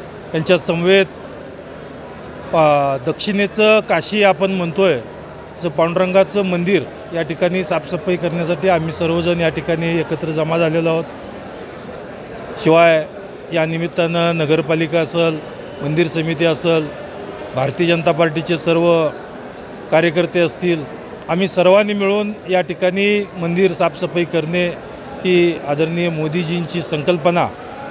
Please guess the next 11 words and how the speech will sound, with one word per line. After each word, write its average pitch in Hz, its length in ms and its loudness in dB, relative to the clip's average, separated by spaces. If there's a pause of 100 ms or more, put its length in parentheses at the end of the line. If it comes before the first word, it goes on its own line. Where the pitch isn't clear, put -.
(200)
या 170 180 6
संकल्पनेतून 165 760 -4
आम्ही 170 280 -2
सर्व 156 300 0
मंदिर 156 320 0
साफसफाई 160 480 -2
करण्याचं 151 400 -2
काम 156 280 2
हाती 143 200 -4
घेतलेलं 147 440 2
आहे 160 140 4